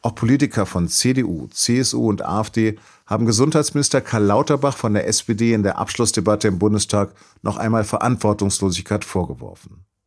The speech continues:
Manche Kriminalbeamte, Vertreter der Polizei und die Innenminister der Länder, darunter auch S-P-D-Leute,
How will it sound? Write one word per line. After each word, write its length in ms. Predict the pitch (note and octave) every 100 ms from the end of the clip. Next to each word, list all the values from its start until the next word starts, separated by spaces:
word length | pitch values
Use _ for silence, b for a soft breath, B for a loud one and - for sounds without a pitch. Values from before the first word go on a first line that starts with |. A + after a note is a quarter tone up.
| _ _ _ -
Manche 260 | A#2 C#3 D3
Kriminalbeamte, 920 | C3+ A#2+ A2+ A2 F2+ - - - - -
Vertreter 500 | - - - G2 A2
der 80 | G#2
Polizei 680 | - G#2 - - A2+ C#3+
und 280 | A#2+ G2 -
die 100 | G2+
Innenminister 460 | B2+ C#3 C3 - G#2
der 120 | G2+
Länder, 460 | F#2 A2+ B2+ C3+ - -
darunter 400 | G#2 A2 C#3 C3
auch 100 | A2+
S-P-D-Leute, 880 | G#2 - G2+ G#2+ A#2+ A#2+ A2+ A#2+